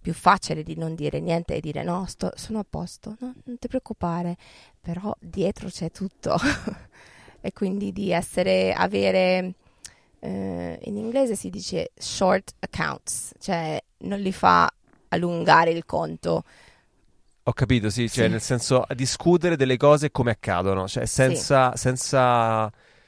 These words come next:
Speaker 2: senza tenere il broncio e senza, diciamo, serbare rancore per tutte queste cose piccole che sono successe, ma
Speaker 1: Mm.
Speaker 2: parlarne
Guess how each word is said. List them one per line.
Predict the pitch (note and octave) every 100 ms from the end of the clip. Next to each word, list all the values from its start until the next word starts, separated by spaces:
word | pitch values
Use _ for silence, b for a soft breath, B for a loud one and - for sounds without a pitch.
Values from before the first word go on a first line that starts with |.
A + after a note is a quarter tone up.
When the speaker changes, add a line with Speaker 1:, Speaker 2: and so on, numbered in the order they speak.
| b b b b b b b
Speaker 2:
senza | - C#3 C3 C3+
tenere | - B2 B2+
il | B2
broncio | A2+ B2+ C3 C#3 B2
e |
senza, | A2 B2+ A#2 - B2 A2+ A2 A2
diciamo, | G#2 G2+ A2 A2 G#2+
serbare | A2+ - G#2+ A2 A2+
rancore | A2 A2 - A#2 A2+ A2+ A2+
per | G#2+ -
tutte | - A2
queste | G#2+ -
cose | G#2+ G#2
piccole | A2 - G#2+
che | G2+
sono | A#2+
successe, | G#2+ B2 - A2 G2+ - A#2
ma | G#2+
Speaker 1:
Mm. | F2+
Speaker 2:
parlarne | A#2+ A2 G#2 G2+ G#2+ G#2+